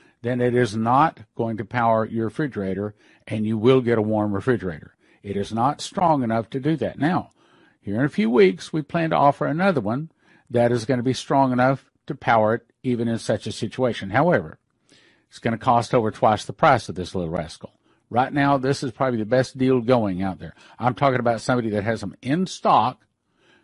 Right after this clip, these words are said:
so that they can get them out to you. Now, what we're doing, to let you know, we're gonna do this for about another week. We're gonna see how many orders come in, and then based upon how many orders come in,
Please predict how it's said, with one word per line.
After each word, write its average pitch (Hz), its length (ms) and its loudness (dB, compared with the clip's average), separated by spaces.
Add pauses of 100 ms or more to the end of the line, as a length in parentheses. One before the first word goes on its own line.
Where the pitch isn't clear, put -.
so 117 220 -2
that 117 160 -2
they 120 120 2
can 127 140 -6
get 117 200 0
them 123 120 0
out 120 200 -2
to 90 120 -8
you. - 140 -14
Now, 92 220 -4
what 92 360 -12
we're 185 240 6
doing, 113 360 0
to 107 100 -4
let 101 180 -2
you 131 80 0
know, 117 300 -2 (480)
we're 131 240 4
gonna 165 240 2
do 160 120 2
this 156 220 2
for 156 120 -2
about 139 260 4
another 160 260 2
week. 127 300 0
We're 113 100 -2
gonna 117 220 -2
see 147 160 -4
how 135 100 0
many 143 220 0
orders 143 320 0
come 143 260 -4
in, 110 240 -4 (300)
and 113 100 -4
then 113 140 -2
based 135 320 2
upon 151 480 0
how - 260 -2
many 143 160 2
orders 139 340 2
come 143 240 -2
in, 120 280 0